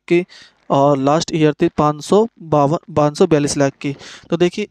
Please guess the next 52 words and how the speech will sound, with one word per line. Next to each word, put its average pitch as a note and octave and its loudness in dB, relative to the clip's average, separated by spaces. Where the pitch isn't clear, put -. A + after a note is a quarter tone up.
ईयर F3+ 2
ईयर F#3 2
वाइज F#3+ -2
क्वार्टर E3+ 0
क्वार्टर F3 2
सेल E3 0
में F#3 0
काफ़ी C3+ 0
अच्छा F#3 2
इजा-, F3+ 2
इजाफा D#3+ 0
देखने D#3+ 0
को F3 2
मिल D#3+ -2
रहा E3 0
है D#3 0
हमारे D#3 0
को। G3 2
लास्ट D#3+ 2
ईयर F#3 6
सेल F3 0
थी F#3+ 4
पाँच D#3+ -4
सौ F#3 2
बयालीस E3 0
से F#3 2
बढ़ D#3+ 2
के F3 2
हुई E3+ 4
एक E3 2
हजार E3 2
आठ C#3+ -4
सौ - 0
पैंतालीस E3+ -2
और D3+ 2
लास्ट D3+ 2
ईयर F3 4
सेल E3 2
थी F3+ 0
एक E3 0
हजार E3 4
तीन D#3+ -4
सौ D#3+ -6
छियालीस D#3+ -2
से E3+ 2
बढ़ D3+ 0
के F3+ -2
एक D#3+ 0
हजार D#3+ 2
आठ D#3 2
सौ - -2
पैंतालीस। D3 -2